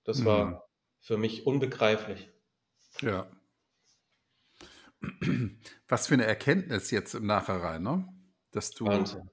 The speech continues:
Speaker 1: Ja.
Speaker 2: Würdest du dich denn heute so sehen, dass du jetzt,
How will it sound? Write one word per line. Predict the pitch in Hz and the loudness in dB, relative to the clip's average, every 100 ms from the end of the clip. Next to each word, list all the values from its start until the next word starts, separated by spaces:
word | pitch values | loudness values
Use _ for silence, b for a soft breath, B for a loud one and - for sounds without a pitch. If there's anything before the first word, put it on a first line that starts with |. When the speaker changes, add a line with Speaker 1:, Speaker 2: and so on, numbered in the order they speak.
| _ _ _ _ _ | _ _ _ _ _
Speaker 1:
Ja. | 101 - _ b b b b b b b b _ _ _ _ _ _ _ _ _ _ _ - | -18 -18 _ b b b b b b b b _ _ _ _ _ _ _ _ _ _ _ -18
Speaker 2:
Würdest | 131 - - 123 139 160 - | -16 -16 -10 2 4 4 0
du | 139 | 0
dich | 127 | 2
denn | 131 113 | 0 2
heute | 117 135 143 127 | 4 4 4 0
so | 117 135 139 | 2 2 2
sehen, | 131 131 127 | 2 2 0
dass | 117 - | -2 -4
du | 123 | -4
jetzt, | 113 123 - - - | -2 -2 -2 -4 -8